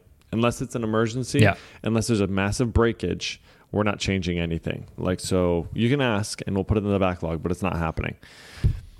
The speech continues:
Speaker 1: And that was really nice 'cause we got a ton of stuff done because you basically narrowed everything down to, like, one of these two buckets. Doesn't fit, doesn't get done.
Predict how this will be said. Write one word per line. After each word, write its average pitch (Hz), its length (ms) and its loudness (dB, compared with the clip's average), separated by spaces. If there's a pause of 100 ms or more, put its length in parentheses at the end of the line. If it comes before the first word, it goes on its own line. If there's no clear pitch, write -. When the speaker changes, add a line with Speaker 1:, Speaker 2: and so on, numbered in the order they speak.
(180)
Speaker 1:
And 117 120 2
that 156 100 4
was 180 160 0
really 113 320 4
nice 113 340 2
'cause 110 200 2
we 127 200 4
got 107 240 4
a 98 120 2
ton 143 640 -2
of 107 180 -2
stuff - 520 0
done 95 320 2
because 104 420 2
you 101 80 0
basically 107 420 2
narrowed 101 380 2
everything 113 420 0
down 92 240 0
to, - 100 -4
like, 90 140 0
one 101 220 2
of 107 80 2
these 104 220 0
two 104 180 0
buckets. - 500 -2 (260)
Doesn't 104 380 2
fit, - 340 2 (160)
doesn't 92 260 0
get 90 120 0
done. - 280 -2